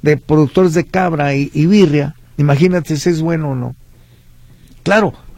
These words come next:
por gustos también. Por gustos. Aquí en Guadalajara una birrería que, eh, don Pepe Martínez, en paz descanse, me invitó más de una vez a la birria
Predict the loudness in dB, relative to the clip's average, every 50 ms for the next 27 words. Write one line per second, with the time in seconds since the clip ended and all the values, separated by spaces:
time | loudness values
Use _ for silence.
0 | -20 -20 -20 -20 -20 -10 -4 -2 0 0 2 2 0 0 0 -2 -6 -6 -6 -6
1 | -8 -6 -8 -10 -12 -12 -16 -20 -20 _ -20 -20 -20 -20 -20 -20 -20 -20 -20 -20
2 | -20 -20 -20 -20 -20 -20 -6 0 2 2 2 2 0 -2 -4 -6 -8 -12 -16 -16
3 | -16 -18 -20 -20 -20 -20 -20 -20 -20 -20 -20 -6 -4 -2 0 2 2 2 2 2
4 | 2 0 -2 -2 -2 -2 -2 -4 -4 -4 -4 -4 -4 -4 -2 -2 -2 -2 -2 -4
5 | -4 -4 -4 -4 -6 -6 -6 -6 -6 -6 -10 -14 -20 -20 -20 -20 -20 -20 -20 -20
6 | -14 -10 -6 -6 -4 -4 -4 -2 -2 -2 0 -2 -2 -2 -2 -4 -4 -4 -4 -4
7 | -4 -6 -8 -6 -4 -4 -4 -2 -4 -4 -4 -4 -4 -4 -4 -4 -6 -8 -8 -12
8 | -20 -20 -20 -20 -20 -20 -20 -18 -12 -8 -6 -4 -4 -4 -4 -6 -4 -4 -4 -4
9 | -4 -4 -4 -4 -4 -2 -2 -4 -4 -4 -4 -6 -6 -6 -6 -6 -4 -2 -2 -2
10 | -2 -4 -8 -8 -10